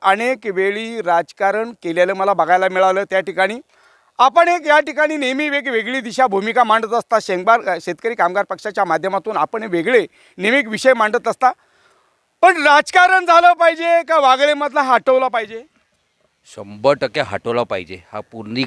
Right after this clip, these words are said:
Speaker 2: घाण हटवली पाहिजे आणि जबाबदार व्यक्तीच हटू शकतो. जबाबदार व्यक्ती जे प्रतिनिधी आहेत ते आणि प-, महानगरपालिका आणि एमआयडीसी. आता एमआयडीसी कुठे या रोलमध्ये कुठे दिसते का?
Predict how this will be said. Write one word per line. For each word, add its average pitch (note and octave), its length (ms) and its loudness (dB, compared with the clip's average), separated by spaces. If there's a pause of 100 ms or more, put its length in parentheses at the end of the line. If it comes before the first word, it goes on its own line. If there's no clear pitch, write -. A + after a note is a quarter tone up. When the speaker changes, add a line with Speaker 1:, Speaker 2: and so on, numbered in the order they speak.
(100)
Speaker 2:
घाण A2+ 280 -2 (440)
हटवली G2+ 260 -14
पाहिजे E2 380 -18
आणि A#2+ 140 -8
जबाबदार A#2+ 420 -2
व्यक्तीच A2 320 -12
हटू F#2+ 160 -14
शकतो. F2 400 -20 (640)
जबाबदार A2 340 -2
व्यक्ती A2+ 340 -8
जे A#2 140 -4
प्रतिनिधी A2+ 540 -8
आहेत A2+ 100 -2
ते A#2+ 220 -10 (600)
आणि C#3+ 160 -6
प-, C#3 140 -10
महानगरपालिका G2 880 -6 (500)
आणि A#2 160 -2
एमआयडीसी. F#2 540 -6 (180)
आता A#2 120 -4
एमआयडीसी A#2+ 420 -2
कुठे B2+ 280 -6
या B2+ 100 2
रोलमध्ये A#2+ 320 -4
कुठे A#2+ 180 -10
दिसते A2+ 300 -12
का? B2+ 160 -6